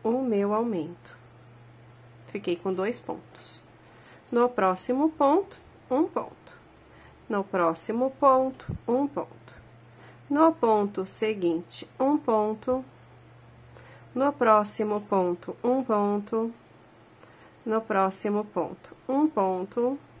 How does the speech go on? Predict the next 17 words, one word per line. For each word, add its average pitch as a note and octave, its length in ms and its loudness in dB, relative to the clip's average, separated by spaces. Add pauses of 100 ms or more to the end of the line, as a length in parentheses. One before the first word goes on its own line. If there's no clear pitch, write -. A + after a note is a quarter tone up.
(680)
No E4+ 260 6
último C#4 520 2
ponto, B3 480 4
eu A#3 140 0
trabalho G3+ 800 -2
dois G#3 640 -2
pontos, - 720 -16 (140)
fazendo F#3+ 500 -2
aqui F#3+ 240 -8
também G3+ 420 -4
um F#3+ 140 -2
aumento. G#3 400 -8 (640)
Meu B3+ 220 4
grupinho A3 440 0
agora G3 340 0
tem G3+ 200 -2
nove C4 640 2